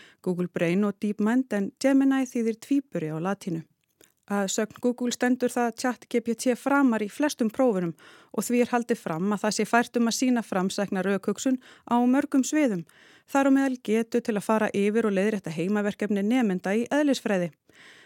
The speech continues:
Ef betur er að gáð er það einungis rétt að hluta til. Staðreyndin er sú að Gemini stendur sig aðeins örlítið betur á sviðum sem chat G P T náði tökum á fyrir tæpu ári. Líkanið er í þremur útgáfum og sagt fjölkerfa eða multimodal á ensku.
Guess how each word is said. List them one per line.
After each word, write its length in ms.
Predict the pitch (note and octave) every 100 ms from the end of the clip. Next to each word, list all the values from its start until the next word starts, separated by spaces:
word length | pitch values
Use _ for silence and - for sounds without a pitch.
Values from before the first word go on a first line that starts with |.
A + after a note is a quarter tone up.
| _
Ef 300 | - C4 B3+
betur 380 | - D#4+ E4 D4
er 80 | D4
að 240 | - D4 C#4
gáð 240 | B3 E3+ - -
er 140 | F#3+ -
það 180 | - G3+
einungis 440 | F#3+ F3 G#3 G#3
rétt 240 | G#3 F#3 A#3+
að 140 | A3
hluta 260 | C#4 E4 A3
til. 220 | - D#3+ - - - -
Staðreyndin 640 | - A#3 A3+ A#3+ A#3 A#3 A3+
er 80 |
sú 160 | - B3+ C4+ F#3
að 140 | F3
Gemini 360 | G#3 G#3 G3+ G#3
stendur 380 | - A3+ G#3+ G#3
sig 160 | G3 F3 -
aðeins 380 | G3 F#3 F3+ -
örlítið 480 | A#3 C#4 G#3 F#3 F3+
betur 320 | F3+ F3 F3+
á 20 | F3+
sviðum 400 | F#3 F3+ G#3 A#3+ - - -
sem 240 | C#4 C4 B3
chat 300 | C#4+ B3 -
G 80 | B3 A#3+
P 80 |
T 240 | A3+ B3 A3+
náði 300 | A3 G#3+ A3
tökum 400 | - A3 G#3 G3+
á 80 | E3+ E3+
fyrir 240 | F#3+ F3
tæpu 320 | - F3 F#3+ -
ári. 320 | A#3 G#3+ F3 - _ - - - -
Líkanið 480 | G3+ G#3+ A3+ A3 G#3+
er 80 |
í 80 | G3+
þremur 400 | - A#3+ A#3 G3
útgáfum 560 | - F#3 - G3+ A#3 A#3+
og 80 | G3+
sagt 400 | A3 - - -
fjölkerfa 800 | A#3+ B3 A#3+ A#3+ A#3+ A#3+ A#3+
eða 100 | A3+
multimodal 720 | A3+ A#3+ - A#3+ A3+ E3+ F#3+ G3
á 80 |
ensku. 320 | G#3+ G#3+ -